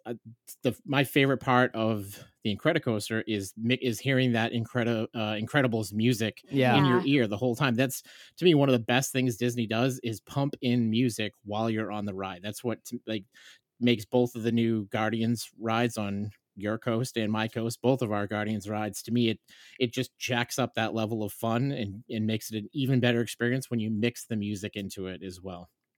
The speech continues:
Speaker 2: Awesome. No, I like that. That
Speaker 3: I love
Speaker 2: makes
Speaker 3: that
Speaker 2: it more
Speaker 3: ride.
Speaker 2: exhilarating.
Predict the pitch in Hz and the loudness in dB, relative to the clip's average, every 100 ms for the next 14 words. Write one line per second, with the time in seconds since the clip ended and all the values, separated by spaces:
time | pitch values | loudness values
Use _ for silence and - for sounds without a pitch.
0 | _ _ 131 131 120 101 _ 123 117 120 | _ _ 4 4 0 -4 _ 2 4 4
1 | 123 104 - _ _ _ - 220 208 190 | 2 -2 -4 _ _ _ -6 -6 -6 -4
2 | 143 143 170 175 175 151 175 139 117 110 | 0 0 4 6 8 8 6 6 2 -2